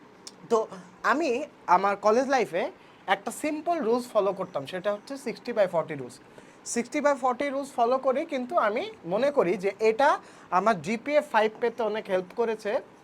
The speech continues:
জিপিএ ফাইভ পেতে হেল্প করেছে এবং আমি বোর্ডে ছত্রিশতম হই just এই একটা বেসিক রুলস ফলো করে। অনেক সময় তুমি রুটিন বানানো থাকলেও ওই রুটিন ওয়াইজ তুমি সবসময় পড়তে পারবা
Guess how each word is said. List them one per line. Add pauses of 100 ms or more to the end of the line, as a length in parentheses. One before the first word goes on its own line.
(420)
জিপিএ
ফাইভ
পেতে
হেল্প
করেছে
এবং
আমি (100)
বোর্ডে
ছত্রিশতম (200)
হই (440)
just
এই (120)
একটা (120)
বেসিক
রুলস
ফলো
করে। (600)
অনেক
সময় (120)
তুমি (100)
রুটিন (100)
বানানো (100)
থাকলেও
ওই
রুটিন
ওয়াইজ
তুমি
সবসময়
পড়তে
পারবা